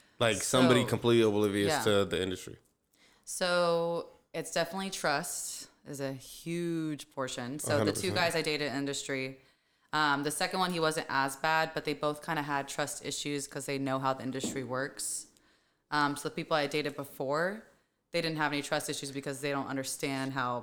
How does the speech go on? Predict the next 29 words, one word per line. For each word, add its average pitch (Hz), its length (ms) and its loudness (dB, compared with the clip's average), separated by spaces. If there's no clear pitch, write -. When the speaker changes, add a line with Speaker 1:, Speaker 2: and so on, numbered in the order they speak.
Speaker 2:
people - 260 -10
act 120 240 2
in 127 60 4
Speaker 1:
So 120 60 4
Speaker 2:
the 117 60 -2
industry. - 300 -10
Speaker 1:
I 156 120 6
actually 135 240 2
find 120 240 4
that 107 100 4
kinda 104 180 4
interesting 107 600 0
because 107 420 2
in 110 260 2
my 113 180 6
relationships, 101 840 4
it's - 400 -2
everybody 110 340 4
I 101 60 2
found 101 300 0
in 110 200 0
the 113 100 4
industry 127 480 4
Speaker 2:
Mm-hmm. 160 260 -6
Speaker 1:
was 110 200 4
a 104 40 -2
little 104 220 4
bit 101 140 2
more 104 500 4